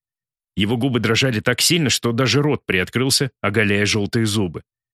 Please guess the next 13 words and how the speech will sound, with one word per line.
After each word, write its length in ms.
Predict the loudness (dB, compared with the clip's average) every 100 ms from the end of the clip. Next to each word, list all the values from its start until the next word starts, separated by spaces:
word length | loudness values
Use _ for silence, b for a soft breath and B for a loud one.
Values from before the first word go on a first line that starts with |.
| _
Анка 380 | -2 0 2 0
не 160 | 0 0
стала 340 | 2 0 0
дожидаться, 640 | 0 -2 0 0 0 -2 -2
пока 240 | -2 0
Милош 380 | 2 2 0 -2
придёт 320 | -2 -2 -2
в 60 | -2
себя, 340 | 0 -2 -2
и 100 | 0
с 100 | 0
воинственным 640 | 0 0 -2 -2 -2 -2
криком 380 | -2 -2 -2